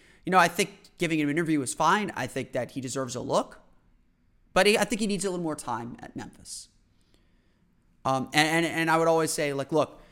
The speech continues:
as much as Orlando is his home, Memphis is his home. That is where he grew up. That is his city. He is royalty there. And he's trying to resurrect his alma mater." Getting him to leave Memphis would be a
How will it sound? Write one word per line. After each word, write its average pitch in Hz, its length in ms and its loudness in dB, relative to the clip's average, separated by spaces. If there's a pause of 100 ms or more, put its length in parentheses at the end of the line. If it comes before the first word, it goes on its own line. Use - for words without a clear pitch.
(160)
as 139 160 -6
much 175 180 -2
as 202 140 0
Orlando 170 480 2
is 175 80 -2
his 170 160 -2
home, 175 380 -2 (380)
Memphis 156 480 2
is 131 120 -2
his 127 140 -6
home. - 260 -8 (400)
That 165 260 8
is 160 300 -4 (160)
where 160 180 4
he 160 140 0
grew 147 240 -2
up. 139 340 0
That 151 240 2
is 139 200 -4
his 156 200 -4
city. 131 460 -2 (320)
He 147 100 0
is 139 100 2
royalty 139 640 2
there. 120 320 -4 (640)
And 135 100 0
he's 131 100 -2
trying 147 220 2
to 135 60 -2
resurrect 131 440 -2
his 123 140 -6
alma 113 220 -8
mater." - 320 -12 (1900)
Getting 220 300 10
him 190 300 6
to 185 140 -4
leave 156 280 0
Memphis 131 500 -4
would 123 220 -6
be - 240 -4
a 117 140 -6